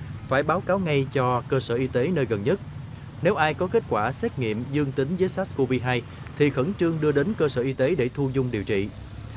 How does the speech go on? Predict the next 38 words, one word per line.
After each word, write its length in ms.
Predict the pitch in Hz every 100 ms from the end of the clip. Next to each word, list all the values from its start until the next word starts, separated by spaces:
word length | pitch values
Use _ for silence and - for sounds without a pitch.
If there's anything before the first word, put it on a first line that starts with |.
| -
Trong 160 | - 160
thời 100 | 139
gian 180 | 127 147
thực 160 | 120
hiện 200 | 117 113
các 140 | 127 196
thủ 120 | 139
tục 160 | 123 101
theo 120 | 135 127
quy 80 | 131
định, 140 | 110 101 - - -
tỉnh 160 | - 170
Kiên 180 | 190 165
Giang 140 | 170 165
chỉ 100 | 143
đạo 220 | 147 107 -
các 140 | 202
địa 100 | 117
phương 240 | 113 147 135 - - -
phải 140 | 143
tập 220 | 170 123
trung 160 | 175 165
thực 160 | 127 -
hiện 160 | 117
tốt 220 | - 170 220
chính 180 | - 151
sách 260 | 175 220 -
an 180 | 143 135
sinh 220 | 147 131
xã 140 | 131
hội, 280 | 131 104 101 - - - -
tuyệt 120 | 147
đối 220 | 139 151 226
không 220 | 185 175
để 140 | 139 113
người 160 | 127
dân 140 | 95 -
đói. 220 | 107 123